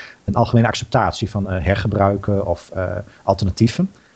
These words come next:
Dus eigenlijk is er, dit is een proces wat al heel ver gaande is. En dat wat, wat de goede kant op gaat.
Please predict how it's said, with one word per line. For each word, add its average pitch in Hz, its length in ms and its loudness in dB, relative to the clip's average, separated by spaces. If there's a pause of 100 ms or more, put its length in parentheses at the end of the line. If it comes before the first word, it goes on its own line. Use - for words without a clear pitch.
Dus 117 100 -4
eigenlijk 147 320 2
is 147 160 0
er, 135 160 0
dit 139 140 2
is 139 80 -2
een 135 100 4
proces - 360 0
wat - 120 -2
al 117 100 4
heel 131 160 6
ver 127 180 2
gaande 101 340 0
is. 90 160 -6
En 104 120 -2
dat 107 220 -2
wat, 110 260 -4
wat 113 140 -2
de 110 60 -6
goede 117 200 4
kant 107 200 0
op 107 80 -4
gaat. - 360 -6